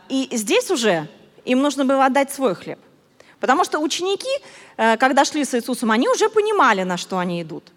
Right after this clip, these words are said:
Они понимали, что они идут в пустыню, они, э, идут на эту, там, гору, они идут с Иисусом. Щас придут толпа людей,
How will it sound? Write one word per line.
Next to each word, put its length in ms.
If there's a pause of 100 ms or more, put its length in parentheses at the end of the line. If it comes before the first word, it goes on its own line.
Они 200
понимали, 500
что 180
они 200
идут 180
в 60
пустыню, 720 (540)
они, 460
э, 720
идут 240
на 300
эту, 300
там, 400 (480)
гору, 400
они 440
идут 220
с 60
Иисусом. 440
Щас 240
придут 400 (440)
толпа 380
людей, 720